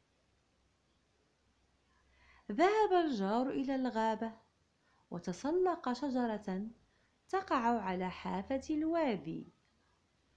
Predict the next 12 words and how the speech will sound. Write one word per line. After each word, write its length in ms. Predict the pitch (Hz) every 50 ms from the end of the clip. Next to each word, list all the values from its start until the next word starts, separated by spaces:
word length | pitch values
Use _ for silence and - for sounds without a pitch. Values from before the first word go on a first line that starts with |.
| _ _ _ _
ثم 440 | _ - 392 480 480 415 302 269 262
تعمد 720 | 247 254 240 220 202 208 262 320 381 392 370 330 302 254 226
رمي 500 | 220 220 233 269 320 339 330 302 277 254
فأسه 640 | 262 - - - 254 - - 294 269 269 285 294
في 300 | 277 - - 294 285 269
مياه 560 | 247 202 180 170 175 180 190 196 214 240 285 285
الوادي، 640 | 302 294 330 330 311 269 214 170 - - - - _ _ _ _ _ _ _ _ _ _ _ _ _ _ -
وبدأ 520 | 170 170 160 175 214 240 247 302 - -
يلوم 640 | 302 302 285 254 226 208 190 190 208 233 247 269 294
نفسه. 480 | 311 320 311 320 - - - - 165 - - - - _ _ _ _ _ _ _ _ _ _ _ _ _ _ _ _ _ _ _ _ _ _ _ _ _ _ _ _ _ _ _ _ _ _ _ _ _ _ _ _ _ _ _ _ _ _ _ _ _ _ _ _ _ _ 1077 _ _ _ _ _ _ _ _ _ _ _ _ _ _ _ _ _ _ _ _ _ _ _ _
سمعته 760 | - - 165 165 165 165 160 165 208 269 285 285 302 311 349
السمكة 720 | 359 349 - - - 339 320 320 302 311 311 302 302 294